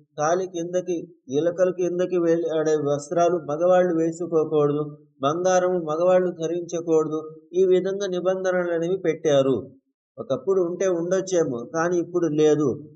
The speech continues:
మరి ఒక ప్రాంతాన్ని బట్టి వస్త్రాలు మారుతూ ఉంటాయి.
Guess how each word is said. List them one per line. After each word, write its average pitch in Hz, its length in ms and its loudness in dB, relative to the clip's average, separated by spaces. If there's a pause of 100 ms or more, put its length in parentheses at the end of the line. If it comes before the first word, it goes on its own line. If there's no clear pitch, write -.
(140)
మరి 156 140 0
ఒక 143 480 -4
ప్రాంతాన్ని 185 600 -2
బట్టి 175 340 0
వస్త్రాలు 180 720 2
మారుతూ 175 440 0
ఉంటాయి. 170 420 0